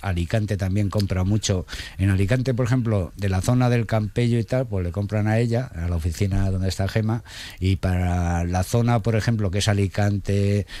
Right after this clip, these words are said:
para los polígonos que hay ahí, A-, Atalaya y demás, y Elche,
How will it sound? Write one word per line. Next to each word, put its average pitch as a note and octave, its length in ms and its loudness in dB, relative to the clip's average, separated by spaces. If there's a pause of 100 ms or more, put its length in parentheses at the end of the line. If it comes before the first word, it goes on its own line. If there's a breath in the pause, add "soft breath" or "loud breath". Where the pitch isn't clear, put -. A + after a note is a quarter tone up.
(100)
para F#2 140 0
los F#2 140 -2
polígonos G2 680 2
que F#2+ 100 -2
hay F#2+ 120 2
ahí, F#2+ 560 2
A-, F#2 220 0
Atalaya G2+ 720 2
y G2 60 2
demás, G2 380 0
y G#2 100 2
Elche, B2 360 0